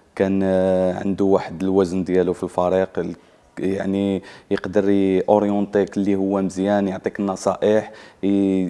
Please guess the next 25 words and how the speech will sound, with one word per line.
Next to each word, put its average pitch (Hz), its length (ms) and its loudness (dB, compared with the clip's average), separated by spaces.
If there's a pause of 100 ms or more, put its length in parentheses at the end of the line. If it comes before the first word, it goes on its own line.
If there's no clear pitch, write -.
يعني 101 440 0
كان 101 340 -2
يسهل 98 540 2
بانه 92 520 -4
ي-، 87 320 -2 (320)
يكون 98 460 0 (180)
قائد 90 300 -2
ديال 95 160 2
الفريق. 92 420 0 (320)
وكاينين 233 500 2
الزملاء 98 640 2
كحمزه 90 680 -2
حجي، 101 560 -2
كحمزه 87 640 -4
بورزوق، 95 760 0 (320)
سمير 95 380 0
الزكرومي، 98 760 0
العياطي. 101 680 2 (340)
تنظن 127 400 4
بان 120 380 2
ما 117 160 2
نقدروش 113 480 -2
نستثنيو 113 600 -2
اي 110 140 4
واحد، 107 360 2